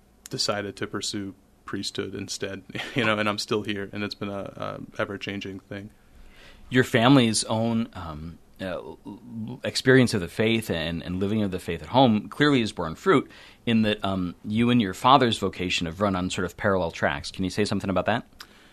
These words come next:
Speaker 1: Yeah, so my dad's a deacon, a permanent deacon for the diocese, ordained two years ago. Um, and he always has this saying that the Holy Spirit must have roosted in our house sometime and it got both of us. Um, and I think that's true.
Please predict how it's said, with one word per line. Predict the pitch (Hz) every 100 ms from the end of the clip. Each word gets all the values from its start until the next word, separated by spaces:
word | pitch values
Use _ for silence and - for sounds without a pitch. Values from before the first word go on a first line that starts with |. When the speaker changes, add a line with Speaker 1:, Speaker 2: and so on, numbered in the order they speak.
| -
Speaker 1:
Yeah, | 143 160
so | 120 143
my | 131
dad's | 123 139 143 123
a | 110 107
deacon, | 104 104 107 123 - - -
a | 135
permanent | - 123 117 104
deacon | 110 110 117
for |
the | 110
diocese, | 104 104 - 104
ordained | 104 104 101 104
two | 117
years | 107 104
ago. | 110 104 110 - - - -
Um, | 107 107 110
and |
he | 147
always | 147 135
has | 120 107
this | 110 104
saying | 113 107 104
that | 98 101
the | 107
Holy | 110 110 107
Spirit | - 110 104 104
must | 107
have | 104 107
roosted | 104 - 104
in | 98
our | 98
house | 98 101 -
sometime | - 104 104 107 104 104
and | 98
it |
got | 101 101
both | - 98
of | 107
us. | 110 117 - - - - -
Um, | 98 98 117
and |
I | 160
think | 160 110
that's | 95 -
true. | - 98